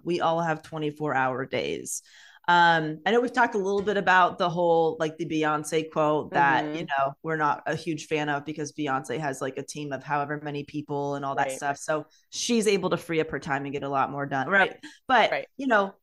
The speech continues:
Speaker 1: the, the standard average person, you know, we all have a similar amount of time in certain ways.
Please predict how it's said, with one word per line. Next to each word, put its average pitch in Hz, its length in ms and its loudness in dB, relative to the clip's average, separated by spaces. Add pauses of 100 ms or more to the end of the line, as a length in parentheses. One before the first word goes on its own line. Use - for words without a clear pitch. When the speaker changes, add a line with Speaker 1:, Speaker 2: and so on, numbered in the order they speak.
Speaker 1:
the, 226 320 -4
the 262 160 -2
standard 269 1040 2
average 226 600 4
person, 214 600 2
you 202 100 -2
know, 190 120 2
we 180 220 -2
all 214 260 6
have 190 340 2
a 170 60 -4
similar 180 380 -4
amount 165 200 0
of 143 120 -8
time 180 340 -2
in 175 100 -8
certain 180 440 -4
ways. 233 500 0